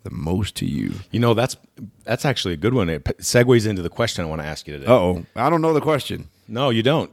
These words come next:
Speaker 2: This is still the
Speaker 1: Um,
Speaker 2: format.
Speaker 1: I don't
Speaker 2: Kirk
Speaker 1: know the
Speaker 2: doesn't know the
Speaker 1: question,
Speaker 2: question.
Speaker 1: man. I'm, I'm a little bit nervous right now. I'm on the spot.
Speaker 2: Yep.
Speaker 1: I don't know.
Speaker 2: But,
Speaker 1: Hope
Speaker 2: I
Speaker 1: I
Speaker 2: mean,
Speaker 1: hope
Speaker 2: we've
Speaker 1: I don't
Speaker 2: done
Speaker 1: mess
Speaker 2: this,
Speaker 1: this up.
Speaker 2: you know, over forty times now.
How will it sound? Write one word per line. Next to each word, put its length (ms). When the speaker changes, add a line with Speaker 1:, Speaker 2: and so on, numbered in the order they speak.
Speaker 2:
This 140
is 40
still 440
the 80
Speaker 1:
Um, 60
Speaker 2:
format. 340
Speaker 1:
I 140
don't 60
Speaker 2:
Kirk 60
Speaker 1:
know 120
the 60
Speaker 2:
doesn't 160
know 60
the 60
Speaker 1:
question, 140
Speaker 2:
question. 240
Speaker 1:
man. 80
I'm, 180
I'm 200
a 20
little 160
bit 140
nervous 380
right 140
now. 140
I'm 100
on 60
the 60
spot. 380
Speaker 2:
Yep. 180
Speaker 1:
I 100
don't 160
know. 60
Speaker 2:
But, 160
Speaker 1:
Hope 60
Speaker 2:
I 20
Speaker 1:
I 40
Speaker 2:
mean, 100
Speaker 1:
hope 60
Speaker 2:
we've 80
Speaker 1:
I 40
don't 100
Speaker 2:
done 80
Speaker 1:
mess 180
Speaker 2:
this, 140
Speaker 1:
this 100
up. 100
Speaker 2:
you 80
know, 220
over 160
forty 260
times 540
now. 260